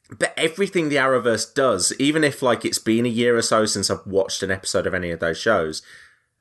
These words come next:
I'm still kind of hooked in because I like, I like their general approach to things, and I, f-, I feel like even if I've fallen behind on it, this Elseworlds crossover is something that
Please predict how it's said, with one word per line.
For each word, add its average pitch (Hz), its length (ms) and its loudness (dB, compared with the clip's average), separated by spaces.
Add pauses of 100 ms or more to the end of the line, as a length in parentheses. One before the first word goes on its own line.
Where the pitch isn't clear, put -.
(140)
I'm 147 120 0
still 214 300 0
kind 214 220 0
of - 100 -2
hooked - 300 -2
in 151 160 2
because 107 240 -6
I 123 140 4
like, 123 600 0 (360)
I 120 80 2
like 143 240 2
their 156 140 2
general 110 520 2
approach 98 640 0
to 95 240 -2
things, 85 580 -2
and 104 320 0 (140)
I, 104 140 2
f-, - 320 -8
I 113 100 2
feel 113 320 2
like 101 320 2 (380)
even 127 240 2
if 117 120 0
I've 110 140 2
fallen 107 220 2
behind 104 440 0
on 82 100 -2
it, 80 200 -6 (340)
this - 240 0
Elseworlds 107 680 2
crossover 87 440 -2
is 85 140 -2
something 92 380 -4
that 90 200 -2